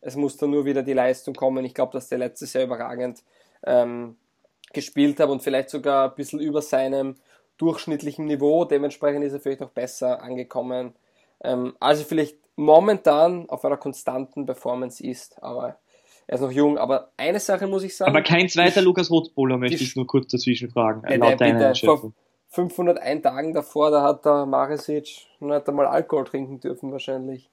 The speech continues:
Speaker 1: Der ist ja noch jung.
Speaker 2: Wahrscheinlich.
Speaker 1: Aber
Speaker 2: Stimmt.
Speaker 1: jetzt zurück, die Sturmfans, die hatten ja recht, indem sie sagen,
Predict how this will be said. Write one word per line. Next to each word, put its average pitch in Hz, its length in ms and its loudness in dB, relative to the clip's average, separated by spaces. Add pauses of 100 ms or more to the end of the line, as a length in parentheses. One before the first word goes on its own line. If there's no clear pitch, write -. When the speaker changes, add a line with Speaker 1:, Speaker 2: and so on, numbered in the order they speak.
Speaker 1:
Der 147 80 -4
ist 156 100 -6
ja 160 80 -6
noch 139 140 -4
jung. 127 320 -6 (260)
Speaker 2:
Wahrscheinlich. 131 360 -2 (400)
Speaker 1:
Aber 170 180 6
Speaker 2:
Stimmt. 196 120 10
Speaker 1:
jetzt - 180 -14
zurück, 208 340 2
die 170 120 -2
Sturmfans, 202 680 4
die 190 160 -8
hatten 175 160 -2
ja 156 120 0
recht, 135 340 -6
indem 160 180 -8
sie 156 120 -18
sagen, 151 400 -6